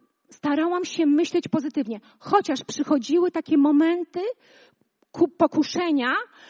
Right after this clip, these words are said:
w których diabeł próbował mi wmówić, że coś jest ze mną nie tak i że Bóg mnie nie kocha i że w ogóle coś jest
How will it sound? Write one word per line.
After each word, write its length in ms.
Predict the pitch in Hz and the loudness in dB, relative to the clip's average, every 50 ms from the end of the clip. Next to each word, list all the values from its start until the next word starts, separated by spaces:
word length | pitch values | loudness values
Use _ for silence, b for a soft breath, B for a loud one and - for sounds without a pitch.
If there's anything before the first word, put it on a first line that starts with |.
| B B B | B B B
w 40 | - | -10
których 380 | - - 359 359 339 285 269 | -4 -2 0 2 2 2 2
diabeł 600 | 226 254 311 392 403 403 370 240 240 285 302 381 | 4 4 4 6 6 4 2 2 0 2 2 0
próbował 800 | - - - 349 262 269 359 381 359 269 339 302 311 320 370 302 - 285 277 285 - 285 | 0 0 -2 0 2 4 2 2 2 2 2 2 2 0 0 -2 -8 -16 -20 -8 0 2
mi 180 | 294 294 294 | 4 4 4
wmówić, 840 | 262 302 320 359 381 359 330 269 202 254 302 349 330 - - - b b b b b b | 4 2 2 4 4 4 4 4 4 2 2 2 0 -4 -12 -18 b b b b b b
że 100 | 262 254 | -8 -6
coś 200 | - 285 254 - | -4 -4 -4 -4
jest 120 | 277 233 | -4 -2
ze 80 | - 330 | 0 2
mną 160 | 320 311 311 | 2 2 2
nie 180 | 294 277 262 254 | 2 0 0 0
tak 200 | - 311 320 269 | -2 -2 -2 0
i 160 | 294 269 233 | -2 -2 -2
że 140 | 208 262 214 | -2 -4 -4
Bóg 140 | 214 233 | -2 0
mnie 160 | 262 277 277 262 | 2 2 2 2
nie 140 | 254 254 | 0 -4
kocha 320 | - - 277 285 - 302 285 | -6 -6 -6 -4 -2 -2 -2
i 100 | 262 240 | -2 -2
że 140 | 226 269 233 | -4 -6 -4
w 80 | - | -4
ogóle 520 | 254 240 220 285 302 277 269 262 240 240 233 _ | -4 0 2 2 2 2 0 -2 -4 -4 -8 _
coś 480 | - 269 247 - - - - - - _ _ _ | -8 -8 -8 -8 -10 -14 -16 -16 -20 _ _ _
jest 300 | 220 247 240 247 - | -12 -8 -6 -6 -8